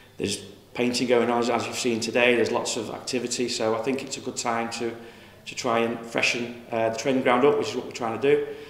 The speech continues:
uh, and improve and, and expand, because we, we are expanding as an academy.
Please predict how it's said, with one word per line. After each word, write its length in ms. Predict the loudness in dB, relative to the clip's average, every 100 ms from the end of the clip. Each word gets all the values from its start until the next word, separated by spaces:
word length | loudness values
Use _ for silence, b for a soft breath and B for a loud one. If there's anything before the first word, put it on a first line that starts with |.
| B B -6
uh, 420 | -2 0 -2 -6 -4
and 120 | -2
improve 580 | -2 -2 0 2 2 -2
and, 140 | -6 -6
and 100 | -6
expand, 600 | -4 -4 0 0 0 -4
because 440 | -6 -6 -6 -8
we, 160 | -6 -6
we 200 | -4 0
are 220 | 4 4
expanding 520 | 4 0 0 0 0 -4
as 120 | -6
an 60 |
academy. 440 | -8 -6 -4 -4